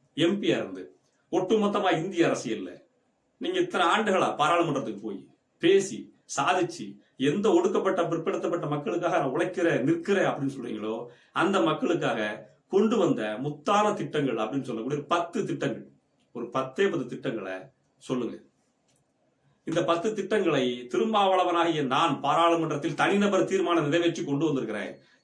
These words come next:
என்னால் தான் ஒட்டுமொத்த இந்தியாவிலும் திட்டம் பயனடைந்திருக்கிறது அப்படின்னு சொல்ற அளவுக்கு ஒரு திட்டம் இருக்குதா, வி சி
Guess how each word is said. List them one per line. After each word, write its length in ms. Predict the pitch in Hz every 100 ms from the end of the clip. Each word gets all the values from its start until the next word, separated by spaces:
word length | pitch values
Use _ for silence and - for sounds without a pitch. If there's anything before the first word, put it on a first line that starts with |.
| 135
என்னால் 420 | 175 196 190 185 185
தான் 180 | 214 160
ஒட்டுமொத்த 360 | 151 196 180 147 180
இந்தியாவிலும் 520 | 202 196 185 180 170
திட்டம் 260 | 147 170 151
பயனடைந்திருக்கிறது 640 | 165 165 151 135 135 131 110 - - - 143
அப்படின்னு 300 | 151 170 135
சொல்ற 140 | 127 117
அளவுக்கு 300 | 113 127 139
ஒரு 60 | -
திட்டம் 260 | - 143 123
இருக்குதா, 260 | 110 113 117
வி 80 | 123
சி 80 | 127